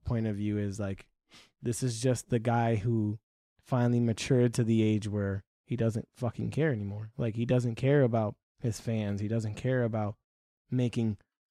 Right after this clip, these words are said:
what was gonna be good music. Remember how, what happened to good music?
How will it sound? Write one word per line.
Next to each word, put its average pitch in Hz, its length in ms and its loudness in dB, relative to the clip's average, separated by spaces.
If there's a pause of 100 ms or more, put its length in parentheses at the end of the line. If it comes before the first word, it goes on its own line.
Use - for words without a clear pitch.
(240)
what 120 400 4
was 120 240 6
gonna 127 240 6
be 104 160 2
good 101 300 0
music. 110 400 2
Remember 117 320 0
how, 107 220 -4
what 131 260 2
happened 156 280 8
to 151 60 6
good 170 240 10
music? 113 400 2